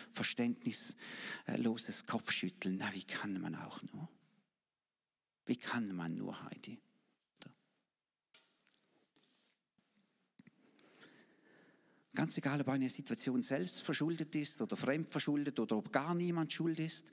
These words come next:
Äh, manchmal brauchst du keine Worte, keine tröstenden, keine erklärenden und keine vorwurfsvolle Worte.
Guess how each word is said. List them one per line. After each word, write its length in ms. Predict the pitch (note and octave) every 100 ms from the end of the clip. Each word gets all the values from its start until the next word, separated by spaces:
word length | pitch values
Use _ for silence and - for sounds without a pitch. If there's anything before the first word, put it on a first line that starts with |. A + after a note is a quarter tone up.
| - G3+ F#3 D#3 -
Äh, 160 | C#3+ - - - - -
manchmal 560 | B2+ G3 G#3 G3 F3+ E3+ - -
brauchst 440 | D3 F#3+ - -
du 180 | F3 D#3 - - - - _ _ _ _ _ _ _
keine 260 | - D3 C3+
Worte, 400 | D#3+ E3+ - - - - -
keine 240 | B2+ B2
tröstenden, 720 | - D#3 F#3 - F3 F3 E3
keine 240 | - A#2 A2+
erklärenden 720 | A2 C3 D3+ D#3+ D#3+ D#3 D#3 - - -
und 120 | G2+
keine 360 | B2 A#2 A2+ A2
vorwurfsvolle 800 | C#3+ D#3+ D#3+ D#3 - D#3+ D#3 C#3
Worte. 420 | C#3 - -